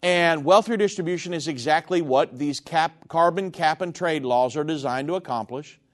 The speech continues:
The government sets a cap on the amount of carbon emissions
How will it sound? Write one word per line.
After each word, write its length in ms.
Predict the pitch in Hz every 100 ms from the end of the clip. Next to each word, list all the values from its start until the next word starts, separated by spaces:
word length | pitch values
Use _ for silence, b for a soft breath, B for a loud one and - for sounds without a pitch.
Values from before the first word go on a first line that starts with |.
| _ _ _ _ -
The 80 | 139
government 460 | 180 196 208 202
sets 300 | - 196 -
a 60 | 165
cap 380 | 185 175 180 -
on 240 | 151 151 147
the 120 | 147
amount 280 | 147 147 135
of 80 |
carbon 320 | - 175 151 135
emissions 680 | 143 208 214 214 208 190